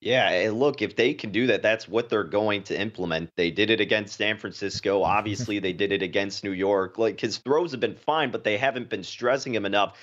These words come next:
Speaker 1: because they've been powerful enough in the trenches to just run the ball. And look, Kansas City's <laughs> run defense ain't anything special. We've clamored on that week after week. Now, granted, Cincinnati had no run offense whatsoever, and that was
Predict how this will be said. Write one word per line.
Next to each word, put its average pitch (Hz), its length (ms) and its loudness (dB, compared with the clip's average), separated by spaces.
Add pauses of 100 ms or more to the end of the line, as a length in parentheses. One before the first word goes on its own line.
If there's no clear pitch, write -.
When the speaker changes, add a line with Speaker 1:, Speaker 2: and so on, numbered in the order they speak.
(160)
Speaker 1:
because 135 340 -2
they've 113 180 -4
been 95 160 -8
powerful 98 560 -2
enough 90 260 -4
in 98 60 -6
the 85 80 -4
trenches 95 540 -4
to - 80 -10
just 85 300 -6
run 113 200 2
the 107 60 -6
ball. 92 320 2
And 98 260 -8 (280)
look, 123 180 0
Kansas 131 400 -6
City's 120 360 -2
<laughs> - 0 -
run 151 340 -8
defense 117 520 -2
ain't 113 180 2
anything 117 440 0
special. 110 500 -2
We've 110 220 -2 (320)
clamored 131 420 2
on 113 200 0
that 113 300 0
week 131 260 -4
after 113 340 -2
week. 117 400 -4
Now, 117 180 2
granted, 123 460 -2
Cincinnati 123 560 -2
had 95 100 -2
no 110 140 -4
run 104 260 0
offense 98 460 -2
whatsoever, 98 600 0
and 95 100 -6
that 107 180 2
was 107 220 -4